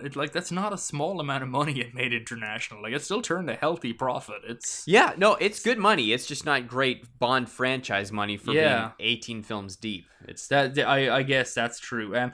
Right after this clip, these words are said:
Speaker 1: and it's also where I, I checked on this. This apparently went into cinemas at the same time as Lethal Weapon two,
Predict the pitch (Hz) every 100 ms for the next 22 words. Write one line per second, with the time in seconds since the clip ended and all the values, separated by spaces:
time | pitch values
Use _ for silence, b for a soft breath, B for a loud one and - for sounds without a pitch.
0 | B 143 165 185 196 196 165 139 143 139
1 | 139 - 151 151 123 117 160 165 190 190
2 | 202 156 160 165 147 - 147 143 143 127
3 | 120 - 123 123 131 131 135 135 127 113
4 | 107 110 - 113 139 143 151 143 135 131
5 | - 147 131 120